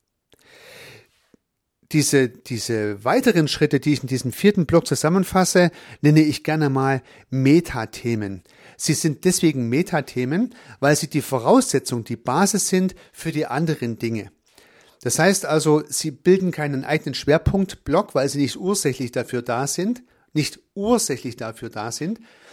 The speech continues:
dass ihre Wertschöpfung funktioniert. Dafür sind die anderen drei Bausteine notwendig. Aber sie sind indirekt dafür verantwortlich, dass Dinge funktionieren. Im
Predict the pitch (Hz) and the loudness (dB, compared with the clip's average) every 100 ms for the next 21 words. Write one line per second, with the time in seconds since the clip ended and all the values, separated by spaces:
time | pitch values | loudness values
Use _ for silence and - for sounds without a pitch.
0 | - - 143 160 131 135 170 170 - 143 | -4 -2 -2 -4 -6 -4 -4 -6 -4 -8
1 | 127 143 139 - 113 143 254 - _ _ | -6 -8 -8 -8 -2 -2 -2 -10 _ _
2 | - 127 165 - 147 131 170 - 135 113 | -4 -4 -4 -4 -4 -4 -6 -6 -6 -6
3 | 107 110 120 - 123 113 113 117 117 113 | -6 -4 -6 -6 -8 -6 -6 -6 -8 -6
4 | 147 - _ _ - - - 151 - - | -8 -8 _ _ -20 -6 0 0 -2 -2
5 | 165 143 - 240 247 185 123 113 - _ | -2 -4 -4 2 4 2 -2 -8 -14 _
6 | _ _ _ 127 - 139 139 117 127 - | _ _ _ -8 -4 -6 -4 -8 -8 -10
7 | 127 131 139 - 123 - 131 120 - 120 | -10 -10 -10 -8 -8 -6 -6 -6 -8 -10
8 | - 123 117 139 180 240 - _ _ - | -8 -6 -4 -4 -4 -6 -10 _ _ -20
9 | - - 139 131 123 | -18 -6 -4 -4 -6